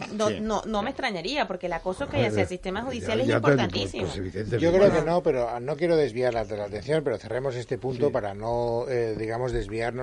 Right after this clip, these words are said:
Speaker 4: de, de, de lo que debería ser el, el,
Speaker 3: Es una
Speaker 4: el
Speaker 3: catástrofe,
Speaker 4: debate.
Speaker 3: lo de
Speaker 4: Hay una razón por la cual creo, Tomás, que por mucho que tú huelas apoyo presupuestario, no lo va a haber, y es que
Speaker 3: Posible.
Speaker 4: no se puede producir un apoyo presupuestario mientras el juicio esté en marcha.
Speaker 1: Ujú.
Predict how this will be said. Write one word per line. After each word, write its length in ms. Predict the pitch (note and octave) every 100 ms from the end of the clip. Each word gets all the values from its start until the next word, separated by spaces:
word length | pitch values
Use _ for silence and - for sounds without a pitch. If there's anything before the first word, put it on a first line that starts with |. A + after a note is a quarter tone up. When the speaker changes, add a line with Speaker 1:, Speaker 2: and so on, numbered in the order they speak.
| B2
Speaker 4:
de, 280 | A2+ G#2+ G2+
de, 200 | G2+ G#2
de 140 | G2+
lo 120 | G#2 G#2
que 60 |
debería 360 | A2 G#2+ A2+ C3
ser 200 | C3 C3+
el, 300 | C3 A2 G#2+
el, 220 | A2+ G2+ A#2+
Speaker 3:
Es 140 | D3
una 120 | C#3 C3
Speaker 4:
el 40 |
Speaker 3:
catástrofe, 260 | B2 A2 C3
Speaker 4:
debate. 400 | C3+ - - -
Speaker 3:
lo 100 | G#2+
de 120 | G2+ - - - - - -
Speaker 4:
Hay 220 | E3+ F#3
una 140 | G3+
razón 260 | F3+ E3+ F#3+
por 100 | F#3
la 100 | C#3
cual 180 | A#2 C#3+
creo, 260 | C#3+ D3 B2+
Tomás, 520 | A#2+ C#3 D#3+ - -
que 440 | - A2 G#2+ G2 F#2+
por 160 | G2+
mucho 240 | G2+ C3 C#3+
que 80 | B2
tú 140 | A#2+
huelas 560 | G#2+ A2+ G2+ F#2 F2 -
apoyo 420 | A2+ A#2+ B2+ B2
presupuestario, 640 | A2 G#2+ G#2 - C3 C#3+
no 120 | A#2+
lo 100 | A2+ G#2+
va 60 |
a 40 | C#3
haber, 200 | D#3+ G2
y 140 | G#2+
es 120 | -
que 260 | - C3+ -
Speaker 3:
Posible. 200 | F#2+ A2
Speaker 4:
no 140 | C3
se 160 | C#3 C#3
puede 360 | C3 C3+ C3 B2
producir 440 | B2 A#2 A2 C#3+
un 60 | A2+
apoyo 240 | G2+ A#2+
presupuestario 540 | A#2+ A#2 A#2 C3+ C3+ B2+
mientras 320 | A2+ G2+ -
el 60 | F#2+
juicio 240 | A#2 A#2+
esté 160 | - F#2
en 60 |
marcha. 280 | D#2+ - - -
Speaker 1:
Ujú. 240 | G3+ F3